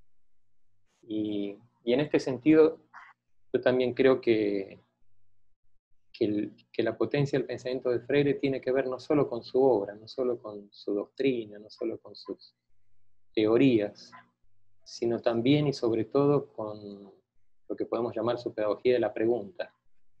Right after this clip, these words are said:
recordando aquel libro con Antonio Faúndez,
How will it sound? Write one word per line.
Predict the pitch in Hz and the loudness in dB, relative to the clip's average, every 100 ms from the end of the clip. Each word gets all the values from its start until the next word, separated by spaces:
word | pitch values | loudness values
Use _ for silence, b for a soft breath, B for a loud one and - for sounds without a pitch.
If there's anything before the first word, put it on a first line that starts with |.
| - - - - _ _ _ | -20 -20 -20 -20 _ _ _
recordando | 107 - 104 110 113 | -8 -4 -2 -2 -2
aquel | 104 107 104 | -2 -2 4
libro | 113 117 110 | 6 6 4
con | - 101 | -4 -10
Antonio | 101 110 107 101 | -10 -10 -10 -4
Faúndez, | - 107 123 113 104 104 - | -2 -2 -4 -6 -10 -12 -18